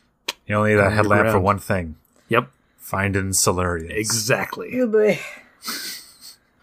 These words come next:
Speaker 2: Exactly. But even wilder speculation, Silurians come back, and in that episode, it is revealed not that,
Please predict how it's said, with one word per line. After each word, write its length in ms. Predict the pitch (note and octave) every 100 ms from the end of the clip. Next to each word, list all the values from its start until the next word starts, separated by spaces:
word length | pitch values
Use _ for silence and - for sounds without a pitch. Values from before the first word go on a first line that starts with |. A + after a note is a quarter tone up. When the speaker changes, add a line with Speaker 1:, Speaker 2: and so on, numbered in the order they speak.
| - - - C5 - - - - - C#3
Speaker 2:
Exactly. 600 | A2 G#2+ A2+ G2+ - G#2
But 440 | G2 B2 A2+ - - _ _ _ _ _
even 280 | - C3 A#2
wilder 360 | A2+ C3 C#3 A#2+
speculation, 800 | - A#2 A#2 A2 G#2+ A#2 A2 - A#3 - _ _ _ _ -
Silurians 540 | A#2 B2 C#3 C3+ B2+
come 160 | C3+ C3
back, 480 | B2 A2 - - _ _ _
and 140 | A2+ A2
in 100 | B2+
that 160 | B2 B2+
episode, 680 | B2+ C3+ - G#2+ G2+ G#2 - _ _ _ _
it 120 | A2+
is 80 | G#2+
revealed 640 | A#2 G#2+ C#3+ C3 G#2+ - - _ _ -
not 240 | A2 D3
that, 180 | D3 -